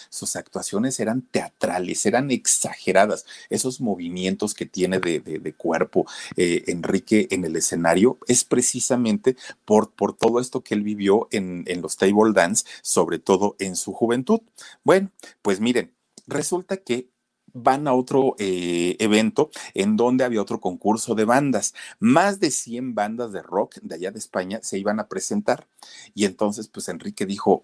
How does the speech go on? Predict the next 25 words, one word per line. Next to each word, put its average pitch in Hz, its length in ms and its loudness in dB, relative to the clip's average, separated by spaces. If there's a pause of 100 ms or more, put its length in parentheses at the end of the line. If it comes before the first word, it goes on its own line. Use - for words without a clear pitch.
(140)
"Ahí 92 220 0
van 101 140 4
a - 40 0
estar - 240 0
los 120 240 -2
mejores 135 520 2
de 98 100 0
los - 260 -8
mejores 113 420 -4
de 82 100 -6
los 80 180 -14
mejores. 85 440 -4 (300)
Yo 90 340 2
quiero 92 200 6
apuntarme, 101 580 0
yo 78 140 -8
quiero 95 200 -4
estar 90 260 -4
ahí". 110 220 0 (380)
Bueno, 139 300 -2 (260)
se - 220 2
inscriben 104 640 2
a 90 80 2
ese - 220 -4
concurso 95 640 -2